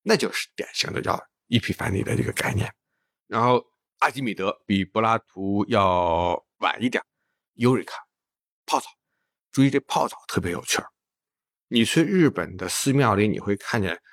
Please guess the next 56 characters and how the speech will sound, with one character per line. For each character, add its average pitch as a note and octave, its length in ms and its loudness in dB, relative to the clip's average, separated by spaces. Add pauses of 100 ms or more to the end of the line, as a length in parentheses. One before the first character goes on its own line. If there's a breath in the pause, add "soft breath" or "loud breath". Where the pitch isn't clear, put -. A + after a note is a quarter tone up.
(260 soft breath)
那 B2 60 0
个 G#2+ 80 2
澡 - 380 -4
堂 - 340 -6
子 C3 160 -6
极 B2 200 -2
为 D#3+ 140 6
重 G2+ 220 -4
要。 F#2 100 -8 (240)
研 B2 280 0
究 D#3+ 180 0
中 E3+ 300 2
国 C#3 180 4
宋 C3+ 480 0
代 G2+ 240 0
的、 F2 140 -6
唐 G#2+ 420 -8
代 C#3 160 2
的 A2+ 80 0
这 G#2+ 180 0
些 A2 220 0
历 A#2 240 4
史、 - 420 -4 (420)
禅 G#2+ 220 -2
宗 D#3 200 -2
的 D3 80 4
文 E2+ 180 -4
献， - 240 -4 (500)
和 - 360 -4
尚 E3+ 160 2
洗 - 260 -2
澡 C3+ 320 -8
至 A#3+ 140 2
为 A#2+ 160 0
重 A2+ 180 -12
要。 F#2+ 80 -14 (640)
那 A2 100 2
有 F#2+ 220 4
一 F2+ 100 -6
个 G2+ 460 2 (220)
很 - 200 0
有 G#2+ 80 4
名 F#2 220 0
叫 G2 160 -2
十 - 220 -4
六 G#2+ 240 2
个 F2+ 200 -8 (120)
阿 - 160 -4
罗 G#2 180 -4
汉， A2 180 -4 (260 soft breath)
一 A#2+ 120 -2
直 G2+ 160 -2
开 - 220 -2
悟 G#2 160 -2
不 G2+ 80 -2
了， - 340 -8